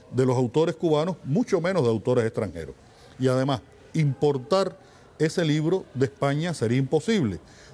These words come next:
porque un libro que cueste veinte euros en Cuba es prácticamente el salario de un mes de una persona. Entonces,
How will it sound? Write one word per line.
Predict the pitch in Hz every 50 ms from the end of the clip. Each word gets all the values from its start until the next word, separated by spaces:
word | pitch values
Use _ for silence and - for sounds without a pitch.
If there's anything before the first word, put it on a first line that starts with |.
| - -
porque | 120 120 101 113 139
un | 147 147
libro | 151 165 170 160 151
que | 127 123
cueste | - - 139 143 139 - - - 98 - - -
veinte | 123 117 147 175 185 175 180 165 156
euros | 151 147 147 160 190 190 - - - - - - - - - - - - -
en | 151 143 139
Cuba | 117 - 139 143 156 175 196 - - - - -
es | 147 139 135
prácticamente | - - 139 143 131 139 127 135 131 135 143 147 139 156
el | 139 -
salario | - 135 123 127 135 139 143 151 156 151 - -
de | 123 131
un | 143 147 139 139
mes | 151 160 139 - - - - - - -
de | 117 120
una | 127 135 143 127
persona. | 127 117 110 - 123 110 98 87 76 - - - - - - - - - - - - -
Entonces, | 120 117 98 - 117 123 117 170 165